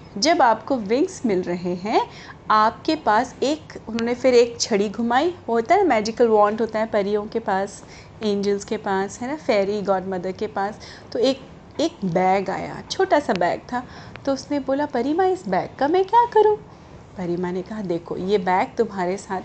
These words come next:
हमेशा रहेगा, और ये कोई मामूली बैग नहीं है, ये बैग, इस बैग में कितना भी सामान आ सकता है, ठीक है? अब ध्यान से मेरी बात सुनो, इन दो दिनों में मैं तुम्हें पावर्स दे रही हूँ,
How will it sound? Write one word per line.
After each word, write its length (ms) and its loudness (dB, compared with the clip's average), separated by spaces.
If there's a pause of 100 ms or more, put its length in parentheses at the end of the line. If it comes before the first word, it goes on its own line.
(100)
हमेशा 320 -4
रहेगा, 420 -10 (400)
और 280 0
ये 160 2
कोई 240 0
मामूली 540 -2
बैग 340 -2
नहीं 300 0
है, 360 -2 (440)
ये 240 0
बैग, 480 0 (420)
इस 160 0
बैग 300 -2
में 240 0 (380)
कितना 600 2
भी 320 -2
सामान 460 -6
आ 120 -8
सकता 340 -12
है, 180 -10 (600)
ठीक 240 -6
है? 100 -2 (380)
अब 200 4
ध्यान 360 0
से 120 -2
मेरी 260 -2
बात 260 -4 (140)
सुनो, 280 -10 (440)
इन 260 6
दो 240 8
दिनों 340 4
में 240 -2
मैं 300 2
तुम्हें 400 0
पावर्स 440 4
दे 240 4
रही 260 0
हूँ, 340 -4